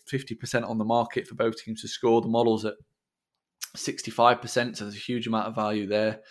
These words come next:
Um, I also quite like the overs. I could see this being a two one win to West Ham. Sixty-five percent chance of over two and a half on the model. Like you said, the, the, the market is swerving towards the unders.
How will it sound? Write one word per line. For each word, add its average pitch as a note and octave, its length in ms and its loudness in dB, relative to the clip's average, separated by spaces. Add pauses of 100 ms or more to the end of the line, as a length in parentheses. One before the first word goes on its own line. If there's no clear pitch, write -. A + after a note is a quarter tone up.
(560)
Um, B2+ 400 4 (140)
I B2 80 2
also C#3+ 200 2
quite C3 200 2
like A2 180 6
the G2 120 4
overs. A#2+ 300 4
I G#2+ 60 -2
could A2 160 -6
see B2 140 0
this G#2+ 120 0
being G#2+ 280 -4
a - 20 -10
two A2+ 240 -2
one G#2+ 240 2
win A2 400 -2
to A2 100 -12
West A2 280 -4
Ham. A2 340 -2
Sixty-five A#2 560 -2
percent A2+ 320 -4
chance A2+ 260 -4
of A2+ 80 -4
over G#2+ 160 2
two A2 140 -6
and G#2+ 80 -4
a G#2 60 -4
half A2 240 -2
on A2 80 -4
the G2+ 80 -6
model. G#2+ 520 0
Like A2 180 -6
you - 60 -12
said, G#2+ 200 -4
the, G#2 180 -4
the, G2+ 120 -6
the G2 100 -8
market A2 340 -2
is G2+ 200 -10 (600)
swerving A#2 400 4
towards A2 300 0
the A#2 80 4
unders. C3 460 2